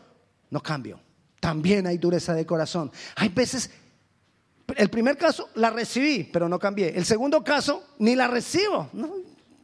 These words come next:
no entendí nada. Me voy igual de como entré.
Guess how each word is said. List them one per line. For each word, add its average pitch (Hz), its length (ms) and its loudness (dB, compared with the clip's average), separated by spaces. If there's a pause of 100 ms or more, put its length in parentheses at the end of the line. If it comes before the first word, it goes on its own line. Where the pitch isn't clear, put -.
(280)
no 175 80 -6
entendí 269 340 -4
nada. 294 400 -6 (920)
Me 190 100 2
voy 277 240 4
igual 320 300 2 (100)
de 269 80 -2
como 202 180 0
entré. 151 460 -4